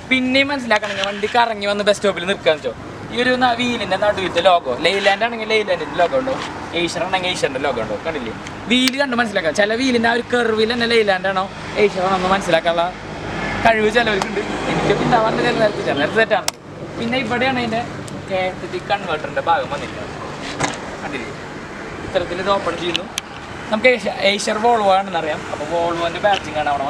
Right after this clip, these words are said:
കൊടുത്തിരിക്കുന്നത്. കണ്ടില്ലേ, പിന്നെ ഡീസൽ ടാങ്ക് അവിടെ ആണ്. പിന്നെ ഇവിടെയൊക്കെ നമ്മൾ ആ ഒരു റിഫ്ലക്ടർ ലൈറ്റുകൾ കൊടുത്തിട്ടുണ്ട്. പിന്നെ ഫ്യൂവലിൻ്റെയും AdBlue-ൻ്റെ ഒക്കെ ഓപ്ഷൻ ആയിട്ടുള്ള ഫ്യൂവൽ ഓപ്പണിംഗ് വന്നിരിക്കുന്നത് ഈ ഒരു തരത്തിലാണ്, ഇവിടെയാണ് വന്നിരിക്കുന്നത്.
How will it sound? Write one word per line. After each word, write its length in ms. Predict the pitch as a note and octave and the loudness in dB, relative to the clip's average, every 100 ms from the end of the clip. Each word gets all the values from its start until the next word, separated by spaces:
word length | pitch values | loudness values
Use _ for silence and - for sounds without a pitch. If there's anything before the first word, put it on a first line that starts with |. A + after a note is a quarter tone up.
| D3 | -4
കൊടുത്തിരിക്കുന്നത്. 480 | - C3+ B2 A2+ G#2+ - - - | -8 -8 -8 -8 -8 -10 -10 -10
കണ്ടില്ലേ, 260 | - - B2+ - - - - | -8 -8 -8 -8 -10 -12 -10
പിന്നെ 160 | E3+ F3+ | -8 -6
ഡീസൽ 200 | G#3 G3+ | -6 -6
ടാങ്ക് 520 | G3 G3 G3 F#3+ F3+ F#3 | -8 -8 -8 -8 -8 -6
അവിടെ 180 | F3 D#3+ D#3 | -6 -6 -8
ആണ്. 40 | E3 - - - - - - - - G#3+ - - - | -8 -8 -10 -10 -10 -10 -10 -10 0 2 2 -4 -6
പിന്നെ 140 | A3+ | -2
ഇവിടെയൊക്കെ 260 | B3+ B3 B3 | 0 0 2
നമ്മൾ 160 | B3 A#3+ A3 | 0 2 2
ആ 60 | A3 | 2
ഒരു 100 | A3+ A3 A#3 A3+ - G3+ | 0 0 0 -2 -6 -8
റിഫ്ലക്ടർ 440 | - - F3+ F3 E3+ | -4 -4 -4 -2 0
ലൈറ്റുകൾ 300 | E3 E3 D3 F3 | 0 -2 -2 -2
കൊടുത്തിട്ടുണ്ട്. 400 | D3 B2+ A#2 - - - - - - - | -4 -2 -4 -4 -10 -10 -10 -10 -2 0
പിന്നെ 140 | - - | 2 4
ഫ്യൂവലിൻ്റെയും 520 | - - - G4+ - - - - G3+ | 4 2 -2 -2 -2 -2 -6 2 2
AdBlue-ൻ്റെ 400 | G3 F#3+ F#3 F#3 | 2 -2 0 2
ഒക്കെ 120 | G3 G3 | 2 0
ഓപ്ഷൻ 300 | G3 - F#3 | -4 -6 -6
ആയിട്ടുള്ള 240 | F#3 F3 F3 | -6 -4 -6
ഫ്യൂവൽ 300 | - F3 E3+ E3 - - - - - | -4 -2 -2 -2 -6 -8 -8 -8 -4
ഓപ്പണിംഗ് 340 | E3 - E3+ D#3+ | -4 -4 -4 -2
വന്നിരിക്കുന്നത് 420 | F#3+ E3 E3 D#3 F#3+ - | -2 -2 -4 -6 -6 -4
ഈ 100 | G#3 F3+ | -2 0
ഒരു 80 | E3 | 0
തരത്തിലാണ്, 420 | D#3 - - - - - - - - - | 0 0 0 0 -4 -6 -6 -4 -4 -2
ഇവിടെയാണ് 260 | F3 F#3+ F3+ | -2 0 -2
വന്നിരിക്കുന്നത്. 420 | E3 C3+ C3+ | -2 -2 -2